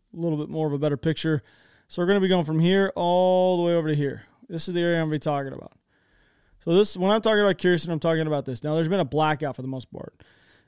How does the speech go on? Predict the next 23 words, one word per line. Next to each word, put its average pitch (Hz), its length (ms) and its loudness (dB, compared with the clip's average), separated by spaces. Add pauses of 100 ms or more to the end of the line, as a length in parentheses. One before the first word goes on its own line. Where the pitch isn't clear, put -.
(100)
Um, 135 320 -4
I 151 100 -8
can 170 120 0
assure 196 220 4
you 185 120 6
there's 160 140 2
been 156 160 -2
some 147 220 -4
movement, 170 300 0
though, 170 100 2
over 165 80 2
the 156 80 2
last 151 240 -2
three 156 160 -2
days 151 360 0
in 156 140 -2
and 151 100 -4
around 143 360 -6
Kherson, 151 340 -4
not 143 200 -4
in 139 180 -6
Kherson 123 320 -10
itself. 120 500 -8